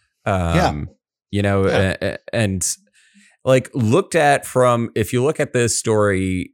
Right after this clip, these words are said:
Speaker 1: from a thousand feet up, you're like, "Ah, this feels like a competent story,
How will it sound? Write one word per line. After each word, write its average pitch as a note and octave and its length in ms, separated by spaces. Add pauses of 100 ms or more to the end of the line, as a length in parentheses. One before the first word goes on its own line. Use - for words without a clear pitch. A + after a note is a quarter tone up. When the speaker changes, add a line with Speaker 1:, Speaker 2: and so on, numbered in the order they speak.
(120)
Speaker 1:
from F#2 580
a F#2 100
thousand F#2+ 520
feet E2+ 200
up, D2+ 280 (520)
you're A#2 140
like, G3+ 220
"Ah, E3 260
this C3+ 300
feels B2+ 260
like G2+ 160
a F2+ 80
competent F2 640
story, F#2+ 680